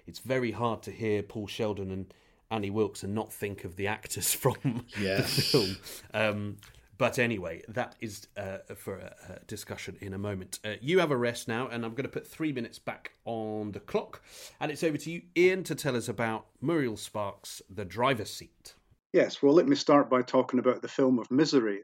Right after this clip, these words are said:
Speaker 3: It's a great film, and you should watch it if you've not seen it.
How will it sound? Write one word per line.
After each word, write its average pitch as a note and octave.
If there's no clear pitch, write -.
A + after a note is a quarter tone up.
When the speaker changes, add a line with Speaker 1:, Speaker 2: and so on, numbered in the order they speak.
Speaker 3:
It's C#3
a C#3+
great C#3
film, D#3+
and A#2+
you A#2+
should A2
watch B2+
it A#2+
if B2
you've B2
not B2+
seen E3
it. -